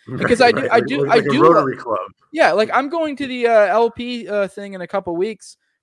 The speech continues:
Speaker 2: but that's just because I have a lot of friends there. <laughs> Like, I'm not gonna, like, give anyone money or anything. Like,
Speaker 1: Right.
Speaker 2: social, like, s-, socially, you know, mingling amongst our own kind is still a good thing. Like, that should be a thing that still exists.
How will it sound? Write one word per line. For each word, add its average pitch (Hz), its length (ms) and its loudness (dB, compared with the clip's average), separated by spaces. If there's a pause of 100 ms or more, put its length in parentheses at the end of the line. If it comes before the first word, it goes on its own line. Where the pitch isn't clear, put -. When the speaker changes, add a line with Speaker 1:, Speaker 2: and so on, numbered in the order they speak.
(180)
Speaker 2:
but 214 60 -8
that's 240 160 -2
just 247 140 -16
because 240 240 -4
I 233 60 0
have 226 120 -2
a 220 40 -4
lot 226 120 0
of 220 80 -6
friends 240 240 -8
there. 165 360 -6
<laughs> - 40 -20
Like, 180 380 -4
I'm 196 160 -4
not 214 140 -8
gonna, 233 160 -2
like, 190 160 -4
give 160 160 -6
anyone 170 300 -6
money 151 280 -6
or 165 60 -4
anything. 190 200 -6 (240)
Like, 214 220 0
Speaker 1:
Right. 151 120 0
Speaker 2:
social, 254 540 2
like, 202 200 -4
s-, - 320 -20 (240)
socially, 254 840 -2
you 214 120 -8
know, 208 280 -4 (100)
mingling 220 600 -8
amongst 190 400 -6
our 190 100 -4
own 202 160 -8
kind 196 280 -6
is 151 120 -12
still 214 200 -2
a 170 40 -6
good 156 220 -4
thing. 180 340 -6
Like, 143 140 -10
that 139 140 -10
should 208 160 -10
be 170 80 -6
a 156 40 -12
thing 196 180 -14
that 143 120 -14
still 185 180 -8
exists. 160 560 -10